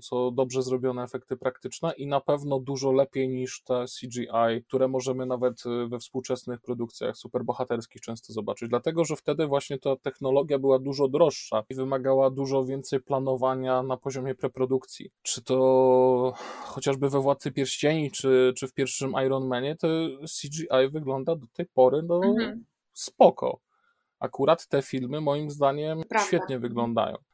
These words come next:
Speaker 1: Natomiast, y, no, walka już, y, dobrej Czarnej Pantery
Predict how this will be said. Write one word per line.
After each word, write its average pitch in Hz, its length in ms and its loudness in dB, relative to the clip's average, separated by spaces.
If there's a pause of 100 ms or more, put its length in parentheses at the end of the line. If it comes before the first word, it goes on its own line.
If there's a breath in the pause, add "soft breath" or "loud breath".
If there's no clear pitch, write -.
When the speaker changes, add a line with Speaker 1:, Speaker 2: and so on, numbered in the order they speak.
Speaker 1:
Natomiast, 147 680 -2
y, - 20 -4 (220)
no, 135 420 -4 (480)
walka 131 440 2
już, - 460 -4
y, 120 340 -2 (540 loud breath)
dobrej 135 460 0
Czarnej 131 360 -2
Pantery 123 600 -2